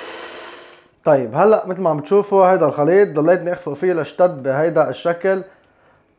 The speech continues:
رح زيحه على حدا وأخفق زلال البيض، يعني البياض. طبعًا هولي بدي أغسلهم، بس أخفق الزلال، ما بحطهم دغري فوق الزلال، ما بعود يقب معي. هلأ وعاء عميق، خمس زلال بيض يعني البياض،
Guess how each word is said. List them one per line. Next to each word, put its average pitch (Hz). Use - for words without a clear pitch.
رح 139
زيحه 185
على 156
حدا 190
وأخفق 160
زلال 170
البيض، 139
يعني 131
البياض. 139
طبعًا 175
هولي 214
بدي 180
أغسلهم، 214
بس 170
أخفق 185
الزلال، 147
ما 151
بحطهم 185
دغري 175
فوق 165
الزلال، 160
ما 165
بعود 175
يقب 160
معي. 131
هلأ 185
وعاء 175
عميق، 190
خمس -
زلال 160
بيض 160
يعني 143
البياض، 156